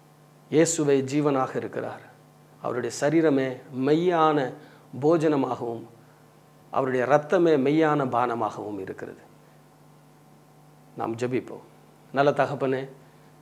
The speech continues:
இந்த நாளிலும் ஆண்டவரே, இந்த வார்த்தையை தியானிக்கும்படியாய் கொடுத்த அந்த நல்ல கிருபைகளுக்காய் நன்றி. அப்பா, உங்க சரீரத்தை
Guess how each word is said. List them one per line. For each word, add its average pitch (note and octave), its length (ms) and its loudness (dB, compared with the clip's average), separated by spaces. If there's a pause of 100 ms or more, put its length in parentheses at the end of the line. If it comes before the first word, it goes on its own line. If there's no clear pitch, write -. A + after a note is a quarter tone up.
(200)
இந்த C3 100 -2
நாளிலும் D#3 500 6
ஆண்டவரே, B2 280 -2
இந்த B2 120 -2
வார்த்தையை D3 440 2
தியானிக்கும்படியாய் D3 800 2
கொடுத்த C#3 320 -4
அந்த B2 140 -4
நல்ல C3 200 -2
கிருபைகளுக்காய் C3+ 760 -2
நன்றி. A#2 340 -6 (1120)
அப்பா, C3+ 240 -2 (140)
உங்க C3 120 -4 (180)
சரீரத்தை D#3 520 0